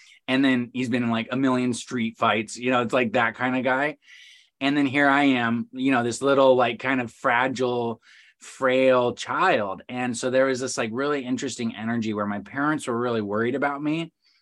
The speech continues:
but I was like, "Fuck that. I'm not gonna be in," even as a kid, I had this, it wasn't, like, consciously aware, but my actions reflected, like, "I'm not gonna wear this label for the rest of my life."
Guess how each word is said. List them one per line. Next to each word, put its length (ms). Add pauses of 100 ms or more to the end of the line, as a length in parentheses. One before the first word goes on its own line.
(180)
but 100
I 160
was 120
like, 360
"Fuck 240
that. 400
I'm 140
not 160
gonna 200
be 520 (100)
in," 300
even 260
as 140
a 40
kid, 320
I 240
had 220
this, 380
it 80
wasn't, 320
like, 160
consciously 600
aware, 440 (480)
but 120
my 120
actions 480
reflected, 480
like, 200
"I'm 200
not 160
gonna 240
wear 320
this 200
label 480
for 140
the 60
rest 240
of 40
my 120
life." 320